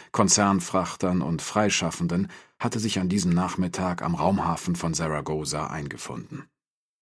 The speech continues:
Die aggressive, stahlgraue Form eines Patrouillenschiffes des Unionsmilitärs fiel John ins Auge. Außerdem schien eine Vaudeville-Truppe vor kurzem gelandet zu sein,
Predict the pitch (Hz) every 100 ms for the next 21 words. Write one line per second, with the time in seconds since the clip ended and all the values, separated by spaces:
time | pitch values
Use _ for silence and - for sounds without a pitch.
0 | _ - 117 117 110 113 113 - 185 190
1 | 151 135 117 - - 123 143 123 101 113
2 | 104 - 120 117 78 101 101 - 95 -
3 | 143 147 101 87 - 98 - 95 - 95
4 | - 104 107 135 - 78 73 69 73 64
5 | - - - - - 190 147 165 151 143
6 | - 131 - - - _ _ _ _ _
7 | _ _ _ - 117 110 117 110 110 104
8 | - 113 85 101 98 85 101 98 80 120
9 | 139 - 98 87 85 78 90 87 92 85
10 | 87 85 87 95 87 92 85 85 95